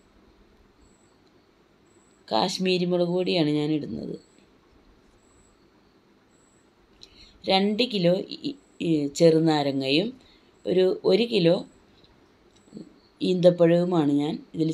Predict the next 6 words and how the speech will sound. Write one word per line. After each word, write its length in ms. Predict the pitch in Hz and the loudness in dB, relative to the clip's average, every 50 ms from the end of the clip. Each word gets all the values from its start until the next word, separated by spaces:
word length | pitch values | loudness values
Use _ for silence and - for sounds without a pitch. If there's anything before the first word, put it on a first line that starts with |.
| - | 0
ചേർക്കുന്നത്. 580 | 202 185 160 - - - - - - - - 165 - _ _ _ - - _ _ _ _ _ _ _ _ _ _ - - 175 | 2 2 2 2 0 -8 -10 -10 -8 -10 -10 -14 -16 _ _ _ -20 -20 _ _ _ _ _ _ _ _ _ _ -12 -8 -6
അതിനുള്ള 380 | 160 180 202 220 226 220 196 196 202 | -4 -2 -2 -2 0 0 -2 -2 -2
മുളക് 300 | 202 190 175 160 151 147 151 156 | -2 -2 0 0 0 0 0 0
പൊടിയും 380 | 151 147 147 147 151 165 208 247 - - _ _ _ _ _ _ _ _ _ _ - | 0 0 0 -2 -2 -2 -4 -6 -12 -16 _ _ _ _ _ _ _ _ _ _ -4
വെളുത്തുള്ളിയൊക്കെയാണ് 880 | - 175 175 170 170 - 165 151 151 151 151 139 143 - 139 131 139 143 151 | -2 0 0 0 0 0 0 2 2 2 2 2 0 -2 -4 -2 -2 -2 -2
ഞാൻ 100 | 151 160 | -2 -2